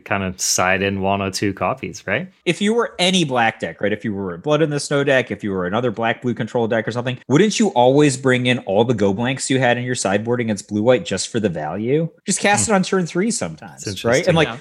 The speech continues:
Speaker 2: you might snag a mending, right? Like,
Speaker 3: Mister
Speaker 2: so
Speaker 3: Three is gonna have challenges there for sure.
Speaker 2: like, it's really bad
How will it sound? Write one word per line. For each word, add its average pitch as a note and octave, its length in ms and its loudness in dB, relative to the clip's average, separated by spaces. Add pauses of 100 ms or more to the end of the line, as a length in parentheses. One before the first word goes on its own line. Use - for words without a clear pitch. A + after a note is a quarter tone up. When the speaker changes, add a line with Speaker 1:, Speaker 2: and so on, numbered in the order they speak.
(180)
Speaker 2:
you E3+ 60 4
might F#3 200 2
snag F3 340 4
a E3+ 40 6
mending, D#3+ 680 -2
right? C#3+ 180 2
Like, D#3+ 160 4
Speaker 3:
Mister - 100 -2
Speaker 2:
so F#3 200 4
Speaker 3:
Three G2+ 120 -4
is F#2+ 140 -8
gonna F#2+ 180 -6
have F2+ 160 -10
challenges F#2+ 560 -14
there G2 320 -14
for G#2+ 100 -16
sure. - 140 -6
Speaker 2:
like, D#3+ 380 0
it's - 580 -4
really F#3 720 0
bad B2 880 2